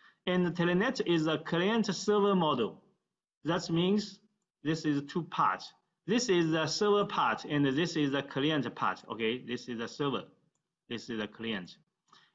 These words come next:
and the client just appear on your, on your P C. Okay, and, uh, you can type in the command,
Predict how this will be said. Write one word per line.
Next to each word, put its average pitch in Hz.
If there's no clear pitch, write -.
and 170
the 165
client 202
just 180
appear 165
on 156
your, 160
on 147
your 151
P 165
C. 151
Okay, 120
and, 170
uh, 151
you 208
can 185
type 185
in 180
the 175
command, 156